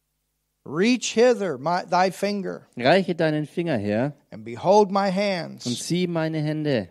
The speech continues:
Speaker 1: and reach hither thine hand,
Speaker 2: Und reiche deine Hand her
Speaker 1: and thrust it into my side,
Speaker 2: und lege sie in meine Seite.
Speaker 1: and be not faithless,
Speaker 2: Und sei nicht ungläubig,
Speaker 1: but believing.
Speaker 2: sondern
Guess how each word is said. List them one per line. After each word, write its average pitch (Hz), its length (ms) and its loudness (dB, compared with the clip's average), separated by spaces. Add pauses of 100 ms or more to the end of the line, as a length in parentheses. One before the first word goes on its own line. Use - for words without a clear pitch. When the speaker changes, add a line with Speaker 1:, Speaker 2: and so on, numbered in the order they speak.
Speaker 1:
and 165 160 -4
reach 233 340 2
hither 247 280 6
thine 226 280 2
hand, 233 560 -4 (140)
Speaker 2:
Und 131 120 0
reiche 170 340 4
deine 156 300 0
Hand 165 280 -4
her 135 420 2
Speaker 1:
and 165 240 -4
thrust 233 640 4
it 247 140 -2
into 247 240 0
my 240 260 0
side, - 560 -2
Speaker 2:
und 120 100 0
lege 175 360 2
sie 165 180 -4
in 147 140 -6
meine 147 320 -2
Seite. 127 560 -4 (120)
Speaker 1:
and 117 220 -14
be 233 180 0
not 226 300 2
faithless, - 1040 -4
Speaker 2:
Und 123 120 -2
sei 170 260 6
nicht 190 340 0
ungläubig, 175 960 6
Speaker 1:
but - 300 -4
believing. 147 600 -4
Speaker 2:
sondern 139 680 2